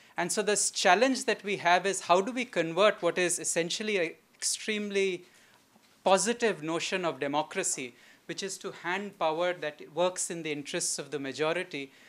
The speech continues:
to something that is not used as a tool for oppression,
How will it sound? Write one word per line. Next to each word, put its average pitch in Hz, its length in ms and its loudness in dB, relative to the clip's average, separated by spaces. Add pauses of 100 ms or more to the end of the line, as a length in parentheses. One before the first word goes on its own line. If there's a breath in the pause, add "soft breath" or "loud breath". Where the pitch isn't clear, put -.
(300 soft breath)
to 214 180 -4
something 202 580 0
that 185 180 -2
is 160 160 -6
not 165 380 -2
used 180 500 -6
as 165 140 -4
a 156 80 0 (180)
tool 208 340 -2
for 170 300 2
oppression, 160 680 2